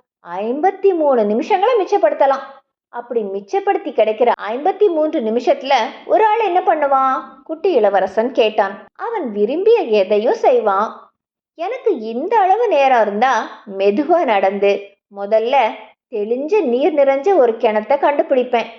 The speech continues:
என்று குட்டி இளவரசன் நினைத்தான். அத்தியாயம் பதினெட்டு. நான்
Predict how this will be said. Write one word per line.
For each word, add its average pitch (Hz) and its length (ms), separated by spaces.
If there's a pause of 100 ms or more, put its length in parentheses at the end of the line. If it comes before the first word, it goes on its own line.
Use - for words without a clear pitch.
(140)
என்று 208 300
குட்டி 233 320
இளவரசன் 190 580
நினைத்தான். 220 680 (500)
அத்தியாயம் 254 720
பதினெட்டு. 220 800 (280)
நான் 311 680